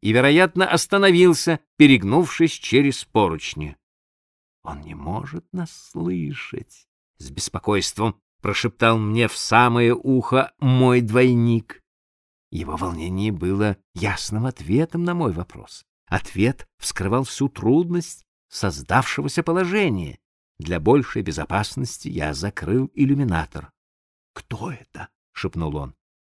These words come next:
«Мой второй помощник. Но я его знаю не больше, чем вы». И я рассказал ему кое-что о себе. Всего две недели назад я был назначен принять командование,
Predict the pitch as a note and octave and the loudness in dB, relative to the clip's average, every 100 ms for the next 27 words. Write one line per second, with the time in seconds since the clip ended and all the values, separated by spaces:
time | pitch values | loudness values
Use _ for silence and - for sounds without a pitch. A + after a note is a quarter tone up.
0 | _ - C#2 C#2 - - C#2 - - - | _ -12 -12 -12 -14 -14 -14 -14 -18 -18
1 | - - _ _ _ _ _ _ _ - | -20 -20 _ _ _ _ _ _ _ -8
2 | F2 E2 D2 D2+ D#2 F2+ D#2+ E2+ E2 - | -6 -6 -8 -10 -8 -6 -4 -4 -4 -6
3 | - - - C2+ - - _ _ _ _ | -10 -16 -16 -14 -18 -20 _ _ _ _
4 | - C3+ - G#3+ E3 - - A2 - C3+ | 0 2 2 0 0 -6 -8 -8 -6 -8
5 | G#2 F#2 - G2 G2 - D2+ - - - | -8 -12 -8 -8 -8 -16 -18 -18 -20 -20
6 | - _ - F#3+ E3 A#2+ G#2 F2+ C#3 C3+ | -20 _ -4 -2 0 0 2 2 2 2
7 | E2 C#2+ B2 E3 G#2+ G#2+ C3 C#3 A#2 E3 | 0 -2 -4 -4 -4 -4 -4 -4 0 0
8 | - C3 A2 A2 D3+ - D#2 G#2+ D3 C3+ | 0 -4 -2 -2 -2 -4 -6 -2 -2 -2
9 | C3 B2+ B2 | -4 -4 -6